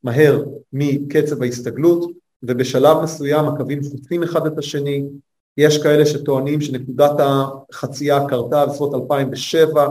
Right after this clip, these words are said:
אלפיים ושמונה, המצאת הטלפון החכם, המצאת ה-Amazon Web Services, שתי פריצות הדרך הטכנולוגיות שמוגדרות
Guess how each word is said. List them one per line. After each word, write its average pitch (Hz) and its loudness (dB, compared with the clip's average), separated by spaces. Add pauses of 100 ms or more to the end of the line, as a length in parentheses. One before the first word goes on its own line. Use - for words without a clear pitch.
(200)
אלפיים 135 -2
ושמונה, 147 0
המצאת 131 0
הטלפון 139 -2
החכם, 151 0
המצאת 135 -2
ה-Amazon 139 0
Web 127 0
Services, 151 -2 (320)
שתי 165 2
פריצות 156 0
הדרך 151 2
הטכנולוגיות 143 0
שמוגדרות 131 -2